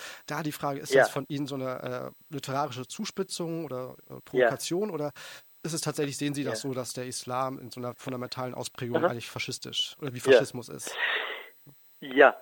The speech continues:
Speaker 2: also das ist, das ist eine sehr vielschichtige, komplizierte Geschichte. Also das ist natürlich Literatur zunächst einmal und ich würde sowas in einem politischen und theoretischen Text nicht sagen. Ich, ich habe auch in, in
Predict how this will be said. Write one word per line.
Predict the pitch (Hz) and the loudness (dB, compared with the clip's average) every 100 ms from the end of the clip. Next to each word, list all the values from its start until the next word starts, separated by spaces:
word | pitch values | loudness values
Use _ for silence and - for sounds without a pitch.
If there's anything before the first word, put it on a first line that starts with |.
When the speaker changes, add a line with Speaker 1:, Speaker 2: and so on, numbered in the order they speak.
| - | 0
Speaker 2:
also | 131 | 2
das | 127 151 - | 6 4 4
ist, | - | -8
das | 165 | -4
ist | 165 156 165 147 | -2 -4 -6 2
eine | 160 151 143 - | 4 4 2 4
sehr | 147 151 | 6 6
vielschichtige, | - 185 180 165 151 160 170 | 2 0 2 2 0 2 6
komplizierte | 202 - - 147 - 156 160 | 8 6 4 -2 2 2 2
Geschichte. | 143 - 131 147 | -2 -6 -6 -2
Also | 135 135 - - _ _ _ - | -2 -2 -6 -20 _ _ _ -6
das | 127 - | -6 -4
ist | 165 | -2
natürlich | 165 147 | 0 -2
Literatur | 135 123 127 - - 135 135 110 | 0 8 8 6 -6 4 6 6
zunächst | - 104 92 - - | 4 -12 -14 -12 -12
einmal | 107 95 101 147 175 - - | -8 -6 -2 -2 -2 -10 -6
und | 135 131 123 - | -4 -4 -8 -14
ich | 123 - 120 | -14 -14 -14
würde | 123 170 185 151 131 - | 2 4 6 4 4 -2
sowas | 147 156 160 | 2 8 8
in | 147 | 6
einem | 131 123 113 | -2 -2 -8
politischen | - 120 - - 175 - 131 123 | -6 -4 -4 -6 -2 -2 -4 -12
und | 113 | -6
theoretischen | 120 113 123 160 139 127 | 0 2 2 0 -10 -4
Text | 131 - | -4 -4
nicht | 127 - | -14 -4
sagen. | 113 107 120 | 0 0 -2
Ich, | 113 | -16
ich | - - | -14 -4
habe | 156 - - | -4 -4 -10
auch | - 123 | -4 -2
in, | - 131 _ _ _ | -4 -16 _ _ _
in | 135 123 120 | -18 -16 -18